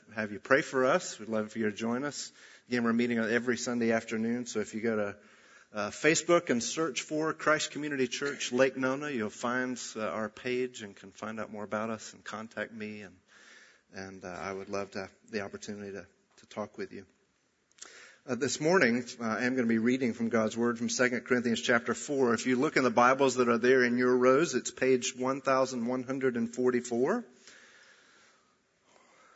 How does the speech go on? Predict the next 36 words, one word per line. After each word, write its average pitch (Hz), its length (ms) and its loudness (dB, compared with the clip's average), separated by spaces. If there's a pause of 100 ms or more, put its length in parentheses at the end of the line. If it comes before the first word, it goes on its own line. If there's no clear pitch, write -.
Eleven 135 380 4
forty-four. 139 880 2 (460)
Um, 101 400 -6 (680)
I'm 127 120 2
actually 135 220 4
gonna 131 100 6
be 123 100 8
reading 131 240 4
from 127 180 0
the 107 120 2
English 131 300 2
Standard 139 460 2
Version. 120 460 0
What 120 220 -2
you 120 60 2
have 113 200 4
there 117 240 4
is 113 140 0
the 110 120 -2
N 120 160 0
I 113 140 6
V, 117 240 2
so 120 220 -2
it'll 110 100 0
be 113 120 0
a 110 40 0
little 123 220 -2
bit 117 160 -2
different, 165 400 -2
but - 160 -8
you'll 113 100 -8
be 117 140 0
able 110 160 0
to 104 60 -2
follow 117 340 0
along 113 440 0